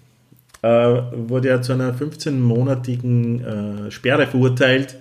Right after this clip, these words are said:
wegen Dopings. Ist nämlich, äh, Kokain in seinem Blut festgestellt worden. In der Doku vom, äh, Emir Kusturica, die ich vorher schon angesprochen habe, deutet Maradona allerdings an,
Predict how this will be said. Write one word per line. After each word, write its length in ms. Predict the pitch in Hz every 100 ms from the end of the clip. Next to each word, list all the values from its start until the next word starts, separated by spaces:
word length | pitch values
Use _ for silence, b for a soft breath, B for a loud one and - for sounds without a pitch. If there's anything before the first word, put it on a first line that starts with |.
| B B B B B _
wegen 640 | 117 120 123 123 131 123
Dopings. 760 | 120 - - 104 101 - - _ _ _ _ _ _ _ -
Ist 140 | 113
nämlich, 260 | 120 117 117
äh, 280 | 107 107 104
Kokain 500 | - 113 107 104 120
in 100 | 110
seinem 280 | 104 98 98
Blut 280 | 98 98 98
festgestellt 760 | 90 92 - 98 - 87 82 87
worden. 320 | 85 82 82 - _ _ b b b b b b b b b b _ _ _ _ _
In 240 | 113 113
der 200 | 117 113
Doku 380 | 113 117 123 147
vom, 540 | 127 123 113 113 113 113
äh, 520 | 107 104 104 101 -
Emir 220 | 117 120
Kusturica, 640 | 120 113 - 123 127 120 98
die 120 | 98
ich 60 |
vorher 220 | 98 107 110
schon 300 | 120 104 98
angesprochen 680 | 101 110 117 98 98 104
habe, 220 | 98 98 - - -
deutet 440 | 107 135 127 120
Maradona 520 | 120 107 107 104 113 92
allerdings 460 | 101 104 113 120
an, 320 | 85 101 120